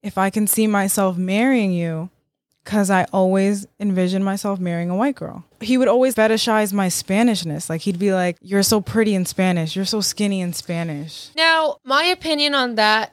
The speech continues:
Speaker 2: would be, like, how I would say I always envisioned myself dating, you know, marrying a Hispanic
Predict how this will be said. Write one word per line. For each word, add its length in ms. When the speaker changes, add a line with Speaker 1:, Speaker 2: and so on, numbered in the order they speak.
Speaker 2:
would 300
be, 200
like, 340
how 220
I 140
would 200
say 300
I 160
always 420
envisioned 580
myself 500
dating, 500
you 140
know, 140
marrying 520
a 80
Hispanic 840